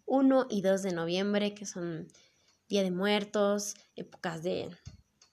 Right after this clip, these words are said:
de ofrenda, eh, de unión familiar, y si no, pues bueno, a la reflexión. Creo que eso es lo más importante de estas fechas, ¿no? Y,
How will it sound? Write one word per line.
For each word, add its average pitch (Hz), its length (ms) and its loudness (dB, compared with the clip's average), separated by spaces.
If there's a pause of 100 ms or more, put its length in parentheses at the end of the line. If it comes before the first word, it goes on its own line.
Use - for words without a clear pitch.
(720)
de 185 800 0
ofrenda, 226 1040 0
eh, 175 460 -2
de 175 120 -4
unión 175 260 -4
familiar, 180 920 -2
y 190 120 -10
si 180 180 -6
no, 175 240 -4
pues 196 220 -2
bueno, 214 340 -2 (260)
a - 80 0
la 233 140 6
reflexión. 262 680 0 (600)
Creo 277 260 4
que 294 160 4
eso 285 160 2
es 262 40 0
lo 254 100 4
más 202 200 0
importante 185 480 -2
de - 20 -4
estas 180 240 -6
fechas, - 400 -6
¿no? 190 220 -4 (180)
Y, 190 840 0